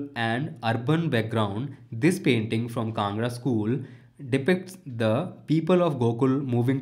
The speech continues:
towards the, uh, prosperous Vrindavana। तो ये पेंटिंग है नंद यशोदा and Krishna with kinsmen going to Vrindavana। तो ये पेंटिंग आपने लिख दी होगी, ये भी पहाड़ी स्कूल से है,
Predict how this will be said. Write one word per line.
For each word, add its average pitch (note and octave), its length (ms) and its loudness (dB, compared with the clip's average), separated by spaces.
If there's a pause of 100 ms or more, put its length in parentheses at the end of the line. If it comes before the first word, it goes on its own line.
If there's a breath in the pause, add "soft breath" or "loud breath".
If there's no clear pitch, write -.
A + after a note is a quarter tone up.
towards G#2+ 320 0
the, A#2 200 -4 (340 loud breath)
uh, G#2 200 -6 (100)
prosperous B2 600 0 (220)
Vrindavana। G2 540 -4 (280)
तो B2+ 80 2
ये B2 280 4
पेंटिंग A2 400 0
है G#2+ 420 -6
नंद E3 260 0
यशोदा A2+ 540 0
and A2+ 140 -6
Krishna A2+ 460 0
with C#3+ 140 2 (400)
kinsmen A2+ 440 0
going G2+ 220 -4
to B2+ 40 -4
Vrindavana। G2 580 -4 (360 loud breath)
तो B2+ 80 0
ये A#2 280 4
पेंटिंग A#2 360 0
आपने G#2+ 220 -4
लिख G#2+ 180 -4
दी B2 120 -2
होगी, B2+ 200 2
ये A2 140 0
भी B2 120 -2
पहाड़ी G#2 340 -6
स्कूल A2+ 300 -4
से B2+ 100 -2
है, B2+ 240 -6